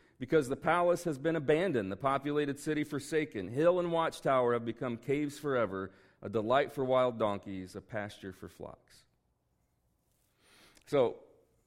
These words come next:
here's what he's getting at. These gals, uh, in Isaiah's day, um,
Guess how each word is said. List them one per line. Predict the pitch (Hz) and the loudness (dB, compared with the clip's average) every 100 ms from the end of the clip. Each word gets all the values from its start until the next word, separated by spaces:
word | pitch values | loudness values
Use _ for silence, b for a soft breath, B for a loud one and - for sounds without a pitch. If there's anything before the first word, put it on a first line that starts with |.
| _ _ _ _ _ _ | _ _ _ _ _ _
here's | 120 131 131 | -2 -2 0
what | |
he's | 120 | -2
getting | 104 160 120 | 4 4 4
at. | 90 - | -2 -6
These | - 117 101 | -6 -6 2
gals, | 139 151 139 117 123 120 | 4 6 4 2 0 -6
uh, | - 117 110 - | -4 -2 -2 -4
in | 110 101 | -6 -2
Isaiah's | 120 113 143 143 123 101 | -2 -2 0 0 0 0
day, | 104 92 98 107 - b b b | -2 0 0 -4 -8 b b b
um, | 98 98 95 92 | -4 -4 -4 -6